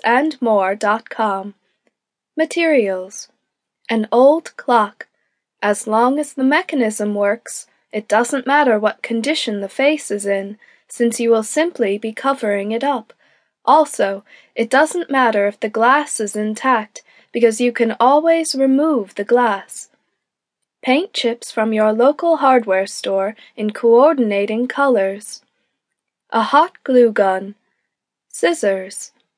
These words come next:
Clear sealant or Mod Podge.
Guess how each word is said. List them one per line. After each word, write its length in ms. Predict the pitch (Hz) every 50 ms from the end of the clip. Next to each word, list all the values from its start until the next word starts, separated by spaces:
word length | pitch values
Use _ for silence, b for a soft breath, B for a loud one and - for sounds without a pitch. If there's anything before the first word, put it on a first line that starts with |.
| _ _ _ _ _ _ _ _ _ _
Clear 380 | - - 285 302 330 359 392
sealant 680 | 381 - - - 269 247 233 220 214 220 240 254 - -
or 280 | - 220 220 233 247 254
Mod 380 | 254 262 269 294 294 285 294 -
Podge. 520 | - - 196 190 190 190 202 - - -